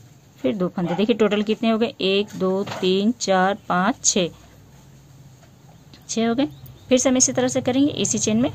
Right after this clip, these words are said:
triple क्रोशिया फिर एक बार और बनाएंगे, यानी total चेन मिला के हमें सात ट्रिपल क्रोशिया हो जाना चाहिए।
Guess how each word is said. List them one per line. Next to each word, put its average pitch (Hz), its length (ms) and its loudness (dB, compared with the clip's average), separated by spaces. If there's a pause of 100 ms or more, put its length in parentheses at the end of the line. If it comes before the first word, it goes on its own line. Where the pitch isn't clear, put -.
(240)
triple 190 240 -2
क्रोशिया 190 320 -2
फिर 233 160 0
एक 196 100 4
बार 185 140 4
और 180 160 4
बनाएंगे, 165 340 -4
यानी 208 220 4
total 226 340 0 (460)
चेन 269 220 6
मिला 240 240 6
के 240 120 0
हमें 262 120 4
सात 202 360 0
ट्रिपल 202 280 0
क्रोशिया 208 320 -2
हो 262 140 2
जाना 165 240 -2
चाहिए। 160 280 -8